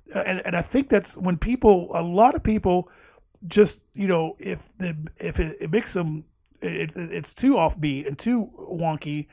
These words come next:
uh, they just wanna shut down, or they wanna talk, uh, they don't, they don't like it, or, uh, and I, you know, I, I guess <laughs> going back to Eric Braisman's class, you know, don't, don't just say it's dumb or stupid or bad. Just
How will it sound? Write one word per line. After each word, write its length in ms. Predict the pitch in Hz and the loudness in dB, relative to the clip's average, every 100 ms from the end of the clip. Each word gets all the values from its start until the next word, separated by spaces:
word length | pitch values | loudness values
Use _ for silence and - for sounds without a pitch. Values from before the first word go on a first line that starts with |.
| _ _ _ _ - | _ _ _ _ -6
uh, 320 | 170 165 156 151 | -2 2 0 0
they 100 | 170 | -4
just 160 | 202 | 0
wanna 140 | 202 - | 0 0
shut 200 | 165 151 | -2 0
down, 300 | 165 156 151 | 2 2 2
or 80 | |
they 100 | 160 175 | 4 4
wanna 180 | 185 | 4
talk, 200 | 175 180 | 2 -2
uh, 60 | 175 | -2
they 180 | 160 165 | -4 -4
don't, 260 | 165 170 - | -4 -6 -6
they 140 | 160 | -6
don't 140 | 165 | -4
like 240 | 160 175 196 | 0 0 2
it, 220 | 180 175 | 0 2
or, 240 | 147 139 - - - _ _ | 0 -2 -10 -20 -20 _ _
uh, 240 | 165 156 156 | -4 -2 -2
and 80 | 165 | -2
I, 120 | 165 165 | -4 -4
you 120 | 185 | -4
know, 240 | 165 143 156 | -2 -2 -2
I, 120 | 160 - | -2 0
I 120 | 170 | 0
guess 240 | 165 - | -2 -4
<laughs> 260 | 156 - - | -8 -8 -6
going 220 | 214 170 | -2 -2
back 160 | 165 - | -2 -4
to 60 | |
Eric 240 | - 156 156 - 156 | -6 -6 -8 -12 -4
Braisman's 440 | 160 190 - 139 | -4 -2 -4 -4
class, 300 | - 147 135 | 2 2 2
you 80 | 151 | -2
know, 140 | 143 - - - | -2 -4 -20 -8
don't, 380 | - 196 185 175 | 0 0 -2 -4
don't 280 | 160 190 180 | 0 0 0
just 200 | 165 - | -4 -4
say 160 | 175 160 | -2 -2
it's 140 | 135 | -4
dumb 340 | 147 165 175 | 0 2 2
or 80 | 139 | -2
stupid 400 | - 190 190 147 | -4 -4 -2 -2
or 120 | 139 | -2
bad. 460 | 135 147 175 139 147 | 0 0 2 0 -2
Just 220 | 151 - | -8 -12